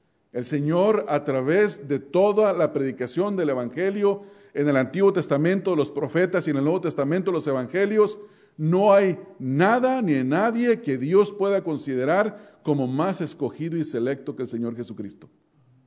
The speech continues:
Nadie, nadie se le parece. Ni Juan, el hombre más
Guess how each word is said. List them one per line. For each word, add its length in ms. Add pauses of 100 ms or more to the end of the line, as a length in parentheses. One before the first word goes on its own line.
(800)
Nadie, 380 (560)
nadie 260
se 140
le 80
parece. 380 (460)
Ni 200
Juan, 580 (960)
el 160
hombre 340
más 720